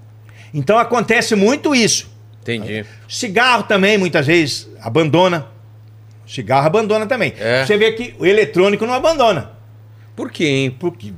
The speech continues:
Speaker 2: Porque
Speaker 1: valor agregado.
Speaker 2: Ah, tá.
Speaker 1: Se o cara vai abandonar, o cara morre ali junto pra tentar corromper o policial, pra tentar fazer o, o
Speaker 2: Isso
Speaker 1: acerto.
Speaker 2: é
Speaker 1: Mas ele, ele morre abraçado.
Speaker 2: Isso é o que eu queria saber. Os caras vêm com papinho?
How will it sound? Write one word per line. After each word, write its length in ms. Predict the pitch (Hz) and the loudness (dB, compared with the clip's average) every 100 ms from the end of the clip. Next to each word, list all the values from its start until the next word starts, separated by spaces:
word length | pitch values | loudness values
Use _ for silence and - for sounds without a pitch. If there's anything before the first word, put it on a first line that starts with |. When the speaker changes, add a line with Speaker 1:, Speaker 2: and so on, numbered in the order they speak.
| - - | -18 -16
Speaker 2:
Porque 200 | 95 135 | -4 2
Speaker 1:
valor 360 | 160 143 160 165 | 4 4 4 4
agregado. 460 | 202 226 226 220 101 | 2 4 4 2 0
Speaker 2:
Ah, 340 | 101 101 107 - | -2 -2 -4 -6
tá. 240 | 92 90 - | -8 -8 -8
Speaker 1:
Se 100 | 131 | -2
o 260 | 143 156 | -2 0
cara 220 | 156 151 | 2 4
vai 160 | 143 156 | 4 4
abandonar, 460 | 147 160 156 156 151 | 2 0 0 0 2
o 160 | 143 | 0
cara 260 | - 170 196 | 0 2 2
morre 340 | 190 196 233 | 4 4 4
ali 200 | 262 277 | 4 2
junto 280 | 190 233 247 | 4 2 2
pra 100 | 269 | -2
tentar 400 | 269 277 240 247 | 0 0 0 0
corromper 440 | - 156 143 139 135 | 2 2 0 2 0
o 40 | |
policial, 760 | 151 185 - 185 175 170 160 - - - - | 2 -2 0 4 4 4 0 -10 -20 -20 -14
pra 120 | 123 | -6
tentar 340 | 147 139 156 | -2 0 0
fazer 320 | 147 214 143 196 | 2 2 4 4
o, 80 | |
o 180 | 254 302 | 2 -2
Speaker 2:
Isso 80 | 294 | -2
Speaker 1:
acerto. 380 | 285 240 233 143 | -2 2 2 2
Speaker 2:
é 20 | |
Speaker 1:
Mas 140 | 151 127 | -2 0
ele, 260 | 147 247 185 | 2 0 -2
ele 200 | 151 170 | -2 0
morre 300 | 151 180 208 | 2 4 4
abraçado. 720 | 233 220 285 311 226 165 104 139 | 2 2 0 0 0 0 -2 -6
Speaker 2:
Isso 220 | 131 156 | -4 -4
é 20 | |
o 40 | |
que 80 | 156 | -4
eu 60 | 143 | -4
queria 220 | 170 185 | -2 0
saber. 480 | - 254 160 135 101 | 0 -2 2 0 0
Os 120 | 95 | -6
caras 320 | - 147 135 | -4 -2 -2
vêm 160 | 120 165 | -2 -4
com 120 | 135 | -4
papinho? 520 | 120 104 175 202 113 | -4 -2 -4 -4 -6